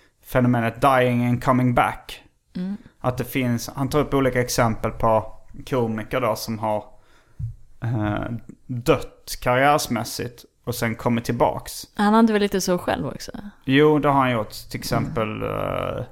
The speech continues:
Speaker 1: när han gjorde filmen, eh, Pootie Tang.
Speaker 2: Ja. <laughs>
Speaker 1: Då dog han karriärsmässigt och f-, det tog, eh, decennier innan han, eh, fick förtroende liksom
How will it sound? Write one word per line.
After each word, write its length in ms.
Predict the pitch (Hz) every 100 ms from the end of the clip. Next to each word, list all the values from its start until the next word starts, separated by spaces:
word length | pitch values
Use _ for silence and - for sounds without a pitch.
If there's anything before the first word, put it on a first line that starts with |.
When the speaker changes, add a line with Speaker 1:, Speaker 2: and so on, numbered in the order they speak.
| -
Speaker 1:
när 160 | 127 117 107
han 180 | 110
gjorde 240 | 110 107 110
filmen, 720 | - 107 101 101 101 98 98
eh, 160 | 95 95 - _ - - _ - -
Pootie 300 | 143 117 104
Tang. 520 | - 101 85 123 - _ - _ -
Speaker 2:
Ja. 320 | 180 196 190 - - - -
<laughs> 420 | 208 185 170 135
Speaker 1:
Då 200 | 123 123
dog 360 | 123 135 117
han 180 | 131 120
karriärsmässigt 800 | 117 120 123 - 110 - 113 -
och 80 | 113 -
f-, 240 | - - -
det 180 | - 117
tog, 460 | - - 117 110 110
eh, 600 | - - - - - - -
decennier 540 | 120 131 113 110 113
innan 240 | 131 120
han, 240 | 113 110 110 - - - - - _ -
eh, 140 | -
fick 200 | - 110
förtroende 540 | - 120 127 110 104 107
liksom 440 | 113 123 104